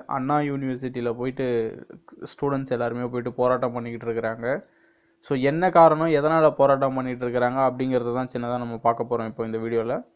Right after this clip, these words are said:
So, இந்த அண்ணா யூனிவர்சிட்டியை பொறுத்த வரைக்கும் சமீபத்துல ஏகப்பட்ட ஊழல் கேஸ்ல வந்து நிறைய பேர் வந்து மாட்டியிருக்கிறாங்க. அதாவது தேர்வுல வந்து, ஆ, ஃபெயில் ஆன கே-, ஸ்டூடெண்ட்ஸ்லாம் வந்து சில நபர்கள் மூலியமா பணம் கொடுத்து,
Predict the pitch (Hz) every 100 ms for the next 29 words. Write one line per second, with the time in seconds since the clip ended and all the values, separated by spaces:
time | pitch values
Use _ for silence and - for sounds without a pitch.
0 | _ _ _ _ _ _ _ _ 147 139
1 | 131 151 185 196 185 165 139 143 - 135
2 | 131 143 127 123 135 175 - - 139 151
3 | 147 139 156 147 135 143 135 135 127 120
4 | 117 120 139 151 143 135 131 127 120 117
5 | 131 127 117 131 - 123 131 127 131 120
6 | 123 123 123 123 117 120 117 113 113 117
7 | 123 127 139 147 - _ 139 139 135 131
8 | 127 131 156 233 _ _ _ _ _ -
9 | 117 117 113 113 - _ _ 139 147 143
10 | 139 131 123 120 131 127 127 123 123 -
11 | 135 131 131 131 123 120 160 233 _ _
12 | _ - 135 127 127 135 143 139 131 127
13 | 127 151 151 131 135 131 127 123 156 -